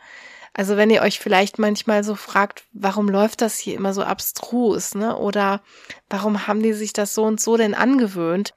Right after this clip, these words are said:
Da stecken manchmal wirklich so jahrelange Konditionierungen dahinter,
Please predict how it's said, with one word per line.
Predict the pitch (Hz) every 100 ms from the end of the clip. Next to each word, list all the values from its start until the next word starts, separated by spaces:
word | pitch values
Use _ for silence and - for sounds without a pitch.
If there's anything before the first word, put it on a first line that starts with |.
| _ - -
Da | 202 202
stecken | 220 - 214 220 208
manchmal | 185 196 - 208 185
wirklich | 196 214 208
so | - 190
jahrelange | 185 185 214 233 208 202 214
Konditionierungen | - 190 196 - 196 196 220 220 185
dahinter, | 175 180 180 190 214